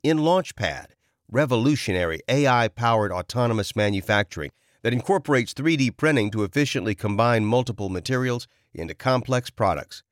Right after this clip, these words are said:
Launchpad is backed by Idealab, the startup incubator co-founded by famed V C Bill Gross,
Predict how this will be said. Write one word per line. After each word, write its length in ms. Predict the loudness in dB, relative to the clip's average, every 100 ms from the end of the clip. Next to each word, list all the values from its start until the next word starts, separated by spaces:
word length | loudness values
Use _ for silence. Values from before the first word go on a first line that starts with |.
| _ _ -2
Launchpad 500 | 2 2 2 2 2
is 140 | 2 2
backed 320 | 2 2 2
by 180 | 0 2
Idealab, 800 | 0 0 0 0 0 -4 -8 -14 _ _
the 60 | -10
startup 400 | 0 2 2 0
incubator 540 | -2 -2 -4 -2 -4
co-founded 600 | -2 -2 0 0 0 0 0
by 160 | -2
famed 400 | 2 2 2 0
V 120 | -2
C 280 | -2 0 -2
Bill 260 | 0 0 0
Gross, 520 | 0 0 0 -2